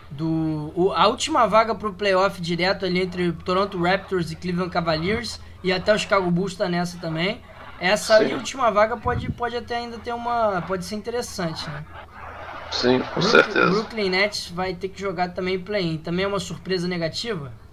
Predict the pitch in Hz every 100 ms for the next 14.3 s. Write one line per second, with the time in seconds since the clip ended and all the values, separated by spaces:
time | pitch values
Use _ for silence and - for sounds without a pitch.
0 | - - - - - - - 127 - -
1 | 170 185 160 151 147 127 - - - 147
2 | 147 165 175 175 143 - - 135 147 -
3 | 143 165 - 156 143 131 131 139 - 143
4 | - - 143 139 - 147 151 143 135 139
5 | 127 139 160 160 156 - - - - -
6 | - - - 139 143 139 135 135 - 135
7 | 131 139 135 131 - - - - - 135
8 | - 143 139 143 143 143 143 - - 139
9 | 147 - - - - - - - - 143
10 | 139 120 - 139 143 - - - - 139
11 | 135 - 151 151 147 - 147 - - -
12 | - - 135 139 135 - - - - -
13 | 147 175 170 156 147 156 135 139 147 143
14 | 156 170